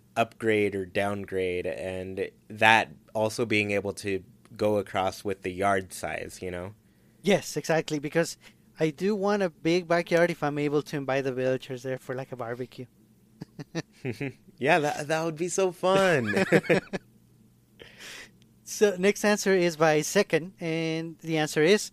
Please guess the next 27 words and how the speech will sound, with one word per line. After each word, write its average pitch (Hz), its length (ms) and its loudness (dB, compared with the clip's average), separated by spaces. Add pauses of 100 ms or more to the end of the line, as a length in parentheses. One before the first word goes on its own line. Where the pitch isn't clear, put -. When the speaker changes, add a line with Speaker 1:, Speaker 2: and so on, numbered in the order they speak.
(340)
Speaker 2:
"I 175 120 2
feel 254 220 2
like 247 160 4
the 185 100 2
New 170 200 2
Leaf 196 220 2 (120)
and 156 280 -2
Wild 170 300 8
World 165 300 6
houses 165 520 0
are 170 140 4
a 175 60 2
bit 196 300 0
too 220 200 0
big, 165 300 2 (480)
but 196 260 8
if 180 100 -2
they 180 140 2
give 226 220 -2
us 262 340 0
other 208 240 4
ways 180 440 4
to 175 140 -2
customize 170 640 0
our 151 120 0
home, 160 340 2
like 139 280 -4